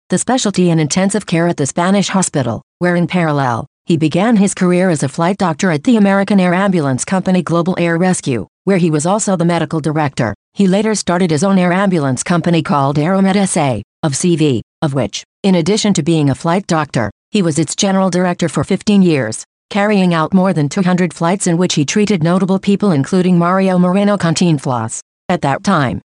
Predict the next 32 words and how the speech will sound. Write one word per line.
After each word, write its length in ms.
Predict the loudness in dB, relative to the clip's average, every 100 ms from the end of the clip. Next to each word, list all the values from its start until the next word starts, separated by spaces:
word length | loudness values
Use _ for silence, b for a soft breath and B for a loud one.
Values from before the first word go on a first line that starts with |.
| _
it 140 | -6 -2
served 280 | -2 0 -2
as 100 | -2
deputy 400 | -2 0 0 2
head 120 | 0
of 80 | 0
the 160 | 2
emergency 560 | 4 2 2 2 2 2
area 320 | 2 2 0
at 160 | 0 0
the 140 | 0
A 80 | 2
B 120 | 0
C 220 | 0 0
hospital 460 | 2 0 0 -2 0
and 120 | 0
was 140 | 0
for 140 | -2 -2
seventeen 500 | 0 2 2 4 4
years 200 | 2 0
head 180 | -2 0
of 80 |
the 140 | 0 2
emergency 540 | 2 2 2 0 0
department 520 | 0 0 -2 0 0
at 80 | 0
the 140 | 0 0
Ángeles 520 | 2 2 2 0 0
de 100 | 0
las 240 | 0 0
Lomas 340 | 0 2 2 0
Hospital, 560 | -4 -2 -2 -4 -8